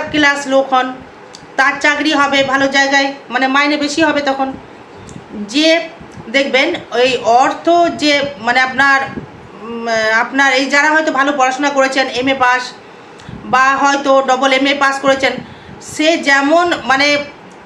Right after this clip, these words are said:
যোগ্যতা থাকবে সেই অনুযায়ী আপনি কর্ম পাবেন। হয়তো যদি বলেন যে, "দা-, দিদিভাই আমি পড়াশোনা করিনি, আমি রাজমিস্ত্রি কাজ করি", তাহলে কি আপনাকে প্রচুর অর্থ দেবে? না।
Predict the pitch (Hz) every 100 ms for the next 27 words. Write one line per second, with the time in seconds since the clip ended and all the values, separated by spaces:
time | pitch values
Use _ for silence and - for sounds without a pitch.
0 | - 226 269 294 320 339 285 269 302 320
1 | 339 330 320 330 320 311 320 277 277 285
2 | 254 262 240 214 311 311 320 320 311 302
3 | 302 302 285 269 - - - 233 285 320
4 | 311 294 294 294 220 214 277 285 302 302
5 | 302 330 339 269 247 247 254 - 262 277
6 | 240 233 196 202 247 240 277 277 285 302
7 | 277 320 302 339 359 285 277 302 311 -